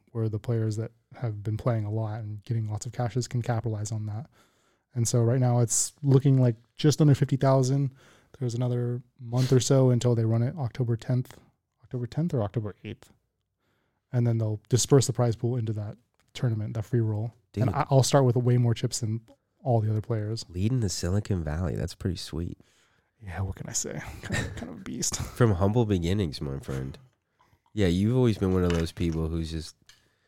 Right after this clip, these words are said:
Speaker 2: been able to dive into a topic full blown.
Speaker 1: Yeah.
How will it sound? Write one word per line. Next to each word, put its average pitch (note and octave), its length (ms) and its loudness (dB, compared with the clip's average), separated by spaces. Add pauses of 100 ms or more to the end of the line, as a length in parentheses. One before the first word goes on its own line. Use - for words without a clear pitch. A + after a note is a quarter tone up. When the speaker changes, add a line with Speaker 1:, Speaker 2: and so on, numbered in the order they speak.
(220)
Speaker 2:
been F#2 120 -2
able F2+ 180 4
to D#2 120 0
dive E2 380 0
into D#2+ 240 -4
a C#2+ 60 -6
topic D#2 500 -8
full D#2 300 -6
blown. C#2+ 460 -6 (200)
Speaker 1:
Yeah. G2+ 140 -16